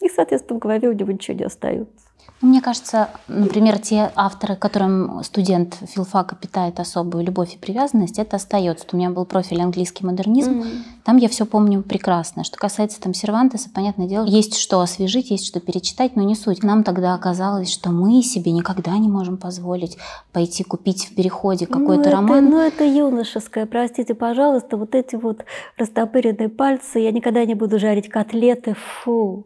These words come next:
Speaker 1: Я никогда не уйду в пелёнки, б. Чтобы я когда-нибудь простила мужа, который мне изменил. Да вы что?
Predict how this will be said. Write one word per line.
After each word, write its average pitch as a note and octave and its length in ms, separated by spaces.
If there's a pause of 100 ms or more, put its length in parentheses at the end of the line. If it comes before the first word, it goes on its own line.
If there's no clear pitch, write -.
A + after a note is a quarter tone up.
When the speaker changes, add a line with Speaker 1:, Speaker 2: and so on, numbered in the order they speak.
Speaker 1:
Я A#3 200
никогда B3+ 340
не B3 140
уйду B3 260
в - 140
пелёнки, A3+ 680
б. G#3 720 (300)
Чтобы A#3+ 260
я C#4 140
когда-нибудь C4 1500
простила A#3+ 720
мужа, A3+ 680
который A3 380
мне A#3 440
изменил. G#3+ 720 (100)
Да G3 140
вы A#3 140
что? B3+ 760